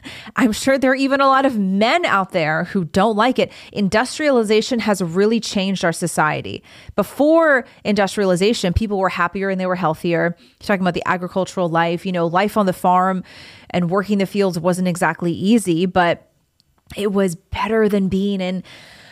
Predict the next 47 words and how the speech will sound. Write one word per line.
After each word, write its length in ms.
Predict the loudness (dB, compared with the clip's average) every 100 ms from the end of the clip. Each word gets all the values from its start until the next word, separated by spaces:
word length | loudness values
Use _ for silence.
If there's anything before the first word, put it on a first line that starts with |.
| _
factories 840 | -4 -2 0 0 2 2 2 0
and 100 | -2
then 120 | -4 -2
eventually 440 | 0 0 -2 -2
the 140 | -2 -4
office 420 | -4 -2 -4 -4
job 540 | 0 2 4 2 0 -2
for 580 | -4 0 2 2 2 -2 -8 -6
the 40 |
vast 380 | -2 0 -2 -4
majority 380 | -2 0 0 0
of 60 |
the 60 | 0
day 220 | 0 0
being 240 | 0 -4
stuck 340 | -4 -2 -2 -2
inside. 600 | -4 -2 0 2 0 -2
And 160 | -2
then 100 | -2
eventually, 640 | 0 0 -2 0 2 2 0 -10 -20 -20 -12
you 120 | -8
know, 160 | -8 -10
this 320 | -2 -2 -2 0
urbanization 720 | 0 2 2 2 2 2 0
of 80 | 0
the 100 | 0
world 280 | 2 2 2
and 80 | 0
then 80 |
having 300 | -2 -2 -2
to 120 | -4 -6
commute 380 | -4 -2 -2
to 120 | -2 0
jobs. 460 | 2 2 2 0
Like, 180 | -2 -2 -2
even 220 | 0 2
a 20 |
lot 160 | 2 2
of 140 | 0
men 340 | 0 2 2
are 80 | 0
tired 600 | -2 -4 -2 2 2 2
of 160 | -2 -2
this, 280 | -4 -6 -6
of 100 | -2
this 220 | -2 -2
lifestyle. 600 | -2 -2 -2 -4 -2 -6